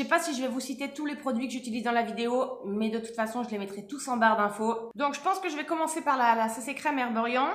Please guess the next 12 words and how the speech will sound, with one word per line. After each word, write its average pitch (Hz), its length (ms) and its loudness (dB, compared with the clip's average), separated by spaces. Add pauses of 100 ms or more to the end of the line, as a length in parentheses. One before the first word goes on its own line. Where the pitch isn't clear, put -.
(360)
Soin 302 220 -2
illuminateur 277 520 0
du 269 80 -2
visage, 254 560 0
haute 233 140 0
définition, 262 560 -2
perfecteur 269 480 -6
de 247 80 -2
peau. 294 300 -2
Là, 302 120 -2
c'est - 140 -8
parfait. - 500 -8